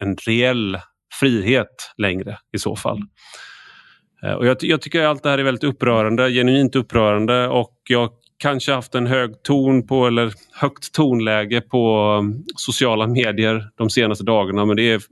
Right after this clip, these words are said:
för att jag tycker att det här är extremt viktiga frågor. Det här är också frågorna som till att börja med var det som fick mig att börja skriva politiskt, till att börja, från första början på noll noll-talet. Så det här är frågor som ligger mig väldigt varmt om hjärtat.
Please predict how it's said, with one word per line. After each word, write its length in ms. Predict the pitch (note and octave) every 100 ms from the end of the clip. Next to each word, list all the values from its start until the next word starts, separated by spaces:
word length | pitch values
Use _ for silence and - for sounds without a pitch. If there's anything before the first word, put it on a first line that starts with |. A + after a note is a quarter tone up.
| - A#2 A2+ A2
för 140 | A#2+
att 80 | G#2
jag 80 | G#2+
tycker 200 | A2 G2+
att 80 |
det 60 | G#2+
här 100 | G#2
är 140 | G2 - - -
extremt 480 | - - C3+ B2+ G#2
viktiga 280 | A#2 - G2+
frågor. 340 | - A#2 G2+
Det 60 | G2+
här 80 | A#2
är 40 |
också 220 | A#2 -
frågorna 560 | A2 B2 G#2 G2 G2 F#2 - - - - - - -
som 520 | - C3 A2+ G#2+ G2+ -
till 140 | B2
att 120 | A2+ -
börja 380 | C#3+ A#2+ A2
med 220 | A2+ D#3+ B2
var 140 | A2
det 180 | G#2 G2+
som 160 | G#2+ G2
fick 240 | G#2 -
mig 300 | G#2+ G2+ G2
att 140 | F#2+ _ -
börja 600 | A2 G#2 G2 G2 F#2+ F#2+ - _ _ -
skriva 520 | - B2 A2 F#2+ C3
politiskt, 840 | - C#3+ F#2+ - - - - - -
till 120 | - G#2
att 100 | F#2
börja, 340 | A2+ G2 G2 - - F#2+ - -
från 160 | B2
första 220 | B2 -
början 480 | G#2+ A#2+ G#2 A#2 A#2+
på 120 | -
noll 200 | G#2 G#2+
noll-talet. 520 | F#2+ F#2 G2 F#2 G#2+ - - _ - - - -
Så 140 | A#2
det 60 | A#2+
här 60 |
är 40 | B2+
frågor 220 | C3 A2+
som 140 | A2+
ligger 180 | G#2 G2
mig 100 | G#2+
väldigt 200 | G#2 F2+
varmt 320 | G2+ G2 F#2
om 100 | G2
hjärtat. 600 | G#2+ A2 - A#2 - -